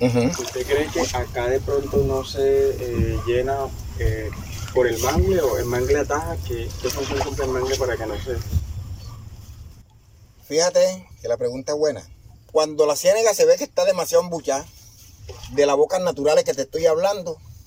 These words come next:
Speaker 1: se destapan. Y a destaparse, el agua empieza a salir. Si de pronto demora un poquito que no sé, de pronto sí, bueno, listo, nos endundamos. Pero que el agua puede llegar a un veinte, un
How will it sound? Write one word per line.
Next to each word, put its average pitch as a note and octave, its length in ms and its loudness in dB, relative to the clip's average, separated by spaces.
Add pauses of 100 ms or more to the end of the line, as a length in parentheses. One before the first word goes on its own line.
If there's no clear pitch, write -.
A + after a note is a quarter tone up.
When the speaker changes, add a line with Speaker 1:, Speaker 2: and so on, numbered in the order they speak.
(1000)
Speaker 1:
se B2 200 0
destapan. A#2+ 480 -4 (920)
Y D3 120 0
a F3+ 100 8
destaparse, F#3 720 0 (300)
el A2 180 -8
agua A2 180 -2
empieza A2+ 300 -10
a - 20 -8
salir. G#2 320 -12 (680)
Si - 300 -8
de E3+ 140 10
pronto G3 340 4
demora G3+ 300 4
un G#3 100 -8
poquito F3 400 -2
que E3 140 0
no D#3 140 -4
sé, D#3+ 220 -8 (460)
de - 100 2
pronto C3 300 -6
sí, C#3+ 140 -6
bueno, C3 260 -2
listo, B2+ 260 -6
nos A2+ 100 -6
endundamos. A2+ 500 -8 (420)
Pero B2 160 0
que A2+ 80 -4
el A2 120 -4
agua A#2+ 200 2
puede B2+ 240 -2
llegar B2 300 0 (540)
a A2+ 80 -2
un A#2+ 180 -2
veinte, C#3 320 2
un A2+ 80 -8